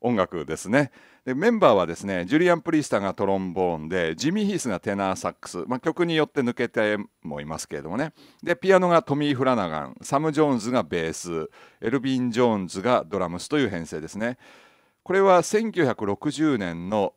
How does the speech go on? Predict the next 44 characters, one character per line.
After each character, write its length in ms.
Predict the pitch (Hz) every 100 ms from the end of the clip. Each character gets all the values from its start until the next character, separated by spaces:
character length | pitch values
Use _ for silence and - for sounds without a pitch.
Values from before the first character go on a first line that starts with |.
| -
一 240 | 131 220
月 340 | 226 208 185 131
十 320 | 131 202 226
一 220 | - 202
日 260 | 196 175 123
に 220 | 104 87
吹 180 | - 110
き 40 |
込 100 | 104
ま 100 | 95
れ 80 | 82
て 100 | 78
い 60 |
ま 140 | 71 71
す。 200 | 78 69 - _ _ _
で、 80 | -
ジ 120 | 127
ュ 20 | 156
リ 140 | 233
ア 40 |
ン・ 80 | 233
プ 100 | 233
リ 80 | 240
ス 60 | -
ト 60 |
っ 20 |
て 80 | -
結 160 | - -
構 140 | 117
面 180 | 139 247
白 260 | - 294 233
い 60 |
経 220 | - 127
歴 220 | 107 98 101
の 80 | 98
持 120 | 98
ち 140 | 120
主 180 | 101 90
な 120 | 80
ん 40 | 78
で 80 |
す 80 | 76
よ 80 | 90
ね。 140 | 117